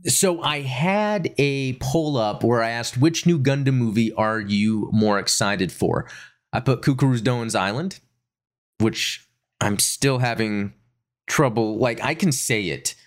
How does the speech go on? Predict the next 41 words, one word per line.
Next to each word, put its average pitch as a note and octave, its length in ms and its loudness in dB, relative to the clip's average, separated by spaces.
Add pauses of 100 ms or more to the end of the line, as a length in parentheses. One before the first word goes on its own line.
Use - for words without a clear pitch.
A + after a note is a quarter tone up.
but - 120 0
it G2 100 -2
feels C#3 480 0
odd A2+ 280 -2
to F#2 60 0
say A#2 460 -2
Kukuru's F#2+ 880 0
Doan's F2+ 680 -2
Island. F2 440 0
Again, A#2 200 0
it's - 180 -10 (260)
probably D#3 220 2
very G#2+ 300 0
Japanese, E2+ 480 0
and D#2+ 80 4
that's D2 120 -2
why. - 180 0 (500)
But D#3 100 4
also F#3 240 -2
the C#3+ 80 2
Gundam D3+ 580 2
live B2 300 2
action A2+ 480 0
from G#2 300 -2
Legendary G2+ 560 0
Pictures. D3 420 0
I A2 100 0
wanted E3+ 300 0
to D3 140 0
add C#3 260 0
Legendary B2+ 420 2
Pictures B2 380 -2
and G#2+ 60 0
not F#2+ 160 -2
Netflix, G2+ 420 -2
'cause G2 140 0
people A2 260 0
see - 180 0
Netflix G#2 440 -2
and F#2+ 80 0
automatically E2 600 0